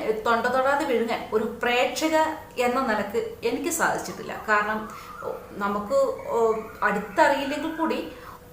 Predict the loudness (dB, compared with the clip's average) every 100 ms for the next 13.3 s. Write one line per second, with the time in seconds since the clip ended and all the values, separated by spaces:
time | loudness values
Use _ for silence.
0 | 0 2 2 -2 -6 -4 0 2 0 -4
1 | 0 2 2 -2 -4 -4 -4 -4 -4 -2
2 | -4 -2 -2 -4 -4 -4 -2 -2 -4 -4
3 | -4 -6 -8 -8 -8 -8 -6 -4 -2 -2
4 | -2 -4 -2 -2 -2 -2 -2 -2 -2 -4
5 | -6 -8 -12 -16 4 4 6 2 0 -2
6 | 0 0 2 0 0 0 2 0 0 -4
7 | -4 -4 -6 -4 -4 -4 -8 -4 -4 -6
8 | -8 -10 -8 -8 -8 -14 -20 -20 -18 -10
9 | -4 -2 2 2 2 0 -2 -4 0 0
10 | 0 -2 -2 -2 -4 -4 -6 -8 -14 -18
11 | -18 -18 -16 -16 -14 -8 -8 2 2 2
12 | -4 -4 -2 0 0 -2 -2 -4 -4 -8
13 | -12 -12